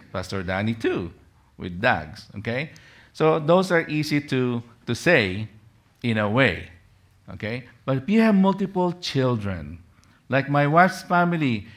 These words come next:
they have thirteen. Although one passed away when, uh, he was young.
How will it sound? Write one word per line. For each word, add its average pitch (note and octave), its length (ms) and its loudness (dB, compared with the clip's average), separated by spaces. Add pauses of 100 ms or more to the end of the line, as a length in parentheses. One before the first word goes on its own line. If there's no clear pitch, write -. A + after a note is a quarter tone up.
(400)
they C3 80 -2
have D3 460 0 (340)
thirteen. D3 880 0 (2750)
Although B2 260 0
one C#3 280 2
passed A#2+ 280 2
away F#2 360 -6 (300)
when, G2+ 320 -6
uh, G2 180 -6
he A2 140 -4
was G#2 240 -4
young. A#2 340 -4